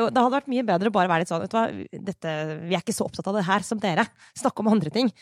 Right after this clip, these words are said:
Men liksom, når vi først skal være sånn, "Nei, nå skal vi løfte distriktene helt opp, liksom, rundt kongens bord." Eh, og de setter en person inn der som kommer til å tape absolutt alle debatter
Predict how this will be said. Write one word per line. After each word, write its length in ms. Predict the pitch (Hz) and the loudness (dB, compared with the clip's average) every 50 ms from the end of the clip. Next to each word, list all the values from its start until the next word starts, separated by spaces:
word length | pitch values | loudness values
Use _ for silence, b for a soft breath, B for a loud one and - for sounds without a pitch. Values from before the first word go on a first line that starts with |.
| b b | b b
Men 120 | - 262 262 | 0 2 2
liksom, 160 | 277 233 233 | 2 2 0
når 80 | 233 262 | 0 -2
vi 80 | 226 - 233 | 0 -2 -4
først 100 | 220 - - | -4 -2 -2
skal 80 | - 240 | 0 2
være 160 | 226 196 196 | 4 4 2
sånn, 160 | 190 220 233 | 2 0 0
"Nei, 80 | 247 277 | 0 0
nå 160 | 277 277 294 302 - | 0 0 -2 -2 -4
skal 160 | - 302 269 | -4 -6 -6
vi 80 | 277 - _ B B B B - 277 330 | -6 -8 _ B B B B -2 -2 -2
løfte 340 | - - - - - - 233 269 | -2 -2 -8 -6 -4 -2 -2 -2
distriktene 480 | - - 220 220 - - - 247 247 | -2 -4 -6 -8 -8 -4 -2 -2 0
helt 480 | 233 226 247 262 285 302 302 269 - 285 | 2 2 4 4 4 4 2 2 0 -2
opp, 80 | 277 - - | -4 -4 -6
liksom, 240 | - 262 277 254 254 | -6 -6 -2 -2 -2
rundt 160 | 247 233 - | -2 -2 -4
kongens 320 | 262 220 196 208 190 - | -4 -2 -2 -4 -4 -2
bord." 160 | - 269 302 247 b b b b b b b b b b _ _ _ _ _ - | 0 0 0 0 b b b b b b b b b b _ _ _ _ _ -2
Eh, 460 | - 220 220 214 214 208 208 208 208 208 - - | 0 2 4 4 4 4 4 2 2 0 0 0
og 300 | - 208 214 208 208 196 | 2 4 4 4 4 2
de 60 | 214 208 | 0 -2
setter 380 | - - 175 - - 208 190 190 | -2 -4 -8 -8 -6 -6 -6 -4
en 60 | 165 | -6
person 220 | - 185 190 190 185 | -6 -6 -4 -4 -4
inn 80 | 180 180 | -4 -4
der 80 | 190 | -4
som 80 | 196 220 | -2 -2
kommer 140 | 220 190 202 | -2 -2 -4
til 80 | - | -4
å 60 | - 220 175 | -4 -4 -4
tape 160 | - - - - _ _ - | -4 -6 -10 -16 _ _ -10
absolutt 640 | - _ - - - 214 190 202 220 - - - - | -10 _ -8 0 2 4 4 4 2 2 -2 -4 -4
alle 160 | 214 180 165 | -2 -2 -2
debatter 380 | 180 175 160 147 - - 220 | -2 -4 -4 -4 0 0 0